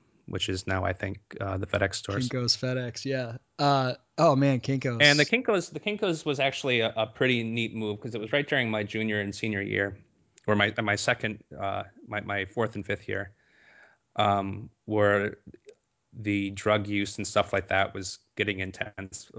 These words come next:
Speaker 1: with all my friends. Um, but I, I actually scored the late shift on Thursday, Friday, and Saturday. I'd work from eight at night till eight in the morning, which took me out of the party scene, uh, during those key,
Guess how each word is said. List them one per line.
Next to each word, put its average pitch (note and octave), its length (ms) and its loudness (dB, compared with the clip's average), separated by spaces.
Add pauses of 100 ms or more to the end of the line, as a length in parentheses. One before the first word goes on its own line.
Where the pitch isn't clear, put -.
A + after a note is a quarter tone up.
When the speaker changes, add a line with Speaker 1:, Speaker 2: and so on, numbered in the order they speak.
(160)
Speaker 1:
with G2 120 -10
all G2 200 -4
my F#2 160 -8
friends. F#2 480 -8 (640)
Um, G2 240 -4 (280)
but A2 100 4
I, B2+ 100 6
I B2 220 2
actually B2 240 -2
scored G#2 580 -2
the G2+ 260 -8
late A2 280 0
shift - 340 -8
on G2 160 -8
Thursday, G#2 380 -4
Friday, G2+ 340 -2
and G2+ 140 -8
Saturday. A2 440 0
I'd G#2+ 80 -10
work G#2 180 -8
from G2+ 140 -10
eight G2+ 120 -2
at G2 80 -6
night G2+ 220 -4
till - 120 -8
eight G#2 80 -4
in - 80 -8
the G#2+ 60 -8
morning, G#2 320 -4 (500)
which - 220 2
took - 160 0
me G#2+ 120 4
out G#2 120 4
of G#2 60 -4
the G#2 60 -6
party A2 280 0
scene, B2 260 -6 (160)
uh, G#2 220 0
during G#2+ 260 0
those G#2+ 180 -6
key, A2+ 320 -8